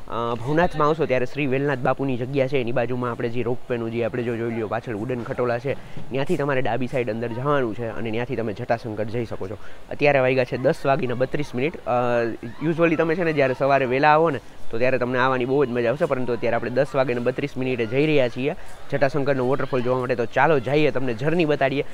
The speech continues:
કે જ્યારે તમે જટાશંકરના waterfall ઉપર આવશો ત્યારે તમને કેવી કેવી વસ્તુ જોવા મળશે,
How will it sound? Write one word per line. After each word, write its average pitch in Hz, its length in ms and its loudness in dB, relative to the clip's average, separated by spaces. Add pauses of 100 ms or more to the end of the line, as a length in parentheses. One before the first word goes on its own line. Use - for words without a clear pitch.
(180)
કે 131 60 -2
જ્યારે 160 240 4
તમે 156 180 2
જટાશંકરના 143 580 0
waterfall 127 380 -2
ઉપર 123 160 0
આવશો 135 220 0
ત્યારે 110 200 2
તમને 120 200 2
કેવી 139 220 0
કેવી 139 160 -2
વસ્તુ 131 300 -4
જોવા 131 200 0
મળશે, 147 280 0